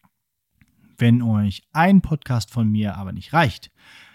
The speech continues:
dann hört auch gerne in Lehrer Sprechtag rein. Da gibt's jeden Donnerstag eine neue Folge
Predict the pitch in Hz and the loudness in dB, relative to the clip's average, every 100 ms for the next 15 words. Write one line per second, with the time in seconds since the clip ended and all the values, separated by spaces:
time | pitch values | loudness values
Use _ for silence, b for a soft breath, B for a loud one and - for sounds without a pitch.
0 | b - 175 208 135 156 165 - 135 113 | b 0 2 4 2 0 0 -4 -8 -6
1 | 117 117 117 104 98 98 92 90 - 110 | -4 -2 -2 -4 -4 -4 -6 -10 -8 -8
2 | 98 95 - - - - _ _ 131 131 | -6 -8 -10 -18 -20 -20 _ _ -2 0
3 | 131 - - 139 208 190 147 143 147 - | -2 -4 -4 2 4 4 2 2 0 -2
4 | 123 - 131 143 127 113 104 123 139 135 | -6 -4 2 4 4 4 0 -2 0 0